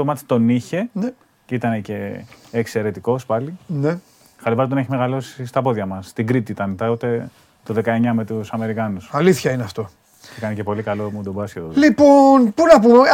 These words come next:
Speaker 2: άσε, να πάμε από τα, να πάμε στα χθεσινά να τελειώνουμε.
Speaker 1: Να πούμε για τον Γιάννη.
Speaker 2: Δύσκο-, να πούμε για τον Γιάννη.
Speaker 1: Ο οποίος,
Speaker 2: Πέρα από τα δικά
Speaker 1: επειδή
Speaker 2: μας.
Speaker 1: είχε υποθεί ότι όταν έχει βάλει πενήντα, τα έχει βάλει σε κάτι σαπάκια στους
Speaker 2: Ναι,
Speaker 1: Pelicans
Speaker 2: είχε
Speaker 1: τότε.
Speaker 2: στείλει, ναι, είχε στείλει.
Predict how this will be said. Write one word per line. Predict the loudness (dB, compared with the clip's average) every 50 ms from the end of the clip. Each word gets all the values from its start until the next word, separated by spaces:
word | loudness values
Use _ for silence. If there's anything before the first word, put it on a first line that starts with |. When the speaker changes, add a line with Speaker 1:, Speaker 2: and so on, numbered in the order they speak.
| 8 8
Speaker 2:
άσε, | 8 6 6 6
να | 6 6
πάμε | 8 6 6 6
από | 6 6
τα, | 6 6
να | 8 6 8
πάμε | 8 6 6 4
στα | 4 2 -2
χθεσινά | -2 -2 -2 2 4 6
να | 6 6
τελειώνουμε. | 6 6 6 6 4 4 4 2 2
Speaker 1:
Να | 2 2
πούμε | 2 2 2 2
για | 0 0
τον | 0
Γιάννη. | 0 0 0 0 -2 -4 -6
Speaker 2:
Δύσκο-, | -6 -2 0 0 0 0 2 6 6 6 6 2 _ _ _ _ _ _ _ _
να | -14 -12
πούμε | -10 -8 -8
για | -8 -8
τον | -8 -10
Γιάννη. | -12 -14 -16 _ _ _ -16 -16 -16 _ _ _ _ _ _ _ _ _ _ _
Speaker 1:
Ο | -6
οποίος, | -2 0 2 2 2 0 -4 -10
Speaker 2:
Πέρα | _ -6 -4
από | -4 -4
τα | -6
δικά | -2 0 0
Speaker 1:
επειδή | 2 4 4 4
Speaker 2:
μας. | 2 2 -2 _ _ _ _ -2
Speaker 1:
είχε | -2 0 2 0
υποθεί | 0 2 0 0 2 2
ότι | 0 0
όταν | 0 -2
έχει | -2 4
βάλει | 4 4 4 6
πενήντα, | 4 2 2 2 2
τα | 0
έχει | -2 0
βάλει | 0 0 -2 0
σε | -4 -4
κάτι | -2 -2 -4 -2 -4 -6 -6 -4 -4 -6 -6
σαπάκια | -6 -4 -6 -2 -2 -2 -2 -2 -6 -10 -12 -12
στους | -6 0 4
Speaker 2:
Ναι, | 6 8 8 8
Speaker 1:
Pelicans | 6 2 0 -4
Speaker 2:
είχε | -2 0
Speaker 1:
τότε. | 0 0
Speaker 2:
στείλει, | 2 2 2 2 0 -2 -6 _
ναι, | -2 0 0
είχε | 2 0 0
στείλει. | -2 -2 -2 -2 -2 -2 -4